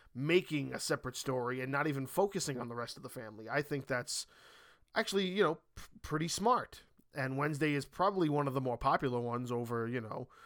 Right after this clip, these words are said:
Morticia and Gomez, which, technically speaking, Morticia and Gomez are only really popular because of the nineties films with, uh, uh, Raul Julia and, um, I forget who played, uh, the mother.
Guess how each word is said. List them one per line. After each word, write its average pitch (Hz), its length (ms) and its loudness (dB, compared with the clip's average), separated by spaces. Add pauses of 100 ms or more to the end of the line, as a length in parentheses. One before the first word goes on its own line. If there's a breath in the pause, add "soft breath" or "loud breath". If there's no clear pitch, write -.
(260 loud breath)
Morticia 127 580 -2
and 113 120 -8
Gomez, 123 420 2
which, - 260 -8 (220 loud breath)
technically 202 380 6
speaking, 196 420 -2
Morticia 190 400 2
and 170 100 0
Gomez 175 380 4
are 147 80 2
only 190 180 2
really 160 280 2
popular 196 460 -2
because 180 280 0
of 190 80 -2
the 202 60 4
nineties 226 420 0
films 120 360 -4
with, 131 460 2
uh, 131 520 4 (380 soft breath)
uh, - 40 -8
Raul 131 420 2
Julia 139 640 2
and, 131 300 -4
um, 120 640 -2 (320)
I - 20 -12
forget 120 300 -8
who 127 80 -10
played, 117 420 -6
uh, 110 240 -10
the 113 80 -14
mother. 113 400 -10